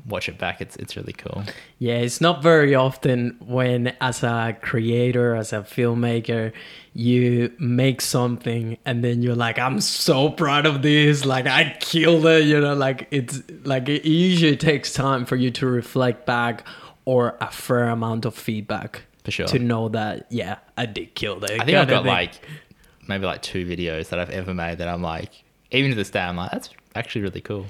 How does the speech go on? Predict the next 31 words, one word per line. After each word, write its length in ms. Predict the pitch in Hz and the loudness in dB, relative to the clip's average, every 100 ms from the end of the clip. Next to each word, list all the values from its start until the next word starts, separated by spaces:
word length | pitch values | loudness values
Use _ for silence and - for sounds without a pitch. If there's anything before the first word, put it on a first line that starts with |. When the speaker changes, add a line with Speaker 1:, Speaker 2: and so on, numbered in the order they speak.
| _ | _
Speaker 2:
Yeah, 360 | 151 160 131 131 | 2 2 2 -2
yeah, 280 | 139 139 123 | 0 0 -2
same. 440 | - 147 123 107 - - | -2 -2 -2 -8 -14 -6
Like, 180 | 131 123 | -2 0
I, 140 | 127 | 0
I 120 | 127 120 | 0 -2
think 340 | 147 139 131 | 0 0 0
there's 300 | 127 - - _ _ - _ - | -2 -4 -14 _ _ -20 _ -8
one 420 | 120 123 123 117 | -2 0 0 0
piece 400 | - 117 104 - | -4 -4 -6 -6
that 140 | 107 | -4
I 140 | 113 113 | -4 -4
knew 460 | 123 120 120 120 | -4 -2 0 0
from 260 | 110 123 117 | -2 -6 -6
the 80 | 113 | -6
get-go, 320 | 117 110 120 | -8 -4 -4
like, 280 | 113 104 - | -4 -8 -6
regardless 720 | 120 120 117 113 123 120 117 | -2 -2 -2 -2 0 0 -2
of 120 | 117 117 | -2 -2
anything, 400 | 117 131 123 110 | -2 -2 -2 -2
I 80 | |
was 140 | 110 107 | -6 -6
so 440 | - - 123 110 | -8 -4 -2 -2
proud 320 | 104 110 110 | -2 -4 -2
of 100 | 123 | -2
it, 360 | 135 135 110 113 | -2 -2 -4 -4
the 80 | 113 | -4
documentary 760 | 110 107 113 113 113 135 131 | -4 -6 -6 -6 -4 -2 0
I 40 | 127 | 0
made. 320 | 131 143 151 - | -2 -2 -4 -8
Speaker 1:
Yeah. 80 | - | -10